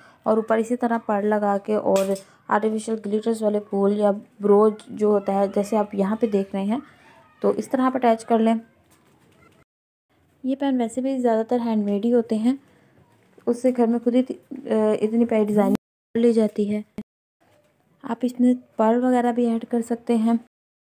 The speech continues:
आप तस्वीर में जो देख रहे हैं इस तरह का आप एक पर के साथ भी सिंपल सी डिज़ाइनिंग सी, क्यूट सी डिज़ाइनिंग कर सकते हैं। ऑनलाइन बाय करना चाहते हैं तो ऑनलाइन बाय कर सकते हैं। बहुत सी वेबसाइट्स हैं जो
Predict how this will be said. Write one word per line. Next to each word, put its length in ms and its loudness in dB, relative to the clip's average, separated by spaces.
आप 180 -6
तस्वीर 280 2
में 80 -4
जो 120 -2
देख 240 0
रहे 100 -2
हैं 200 -2
इस 120 -6
तरह 180 0
का 140 0
आप 260 0
एक 320 0
पर 160 2
के 120 -6
साथ 220 -6
भी 240 -4
सिंपल 340 0
सी 120 2
डिज़ाइनिंग 560 4
सी, 200 -2
क्यूट 280 2
सी 140 2
डिज़ाइनिंग 400 4
कर 160 0
सकते 340 -8
हैं। 200 -4
ऑनलाइन 400 4
बाय 200 4
करना 220 2
चाहते 280 2
हैं 80 4
तो 140 4
ऑनलाइन 280 4
बाय 160 4
कर 160 0
सकते 360 -2
हैं। 180 4
बहुत 340 -2
सी 100 0
वेबसाइट्स 640 2
हैं 200 -2
जो 480 0